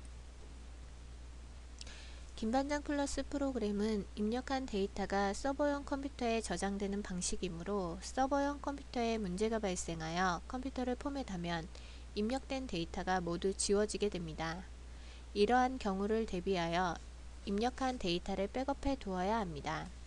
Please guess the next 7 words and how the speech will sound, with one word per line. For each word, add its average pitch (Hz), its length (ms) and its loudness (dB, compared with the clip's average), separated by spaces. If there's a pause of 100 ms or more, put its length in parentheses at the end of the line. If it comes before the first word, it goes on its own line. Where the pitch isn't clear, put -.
(720)
프로그램을 311 560 2
종료할 190 520 0 (120)
때 170 260 0 (800)
바로 208 320 4
종료 220 340 0
버튼을 226 420 -2
클릭하면 233 720 -2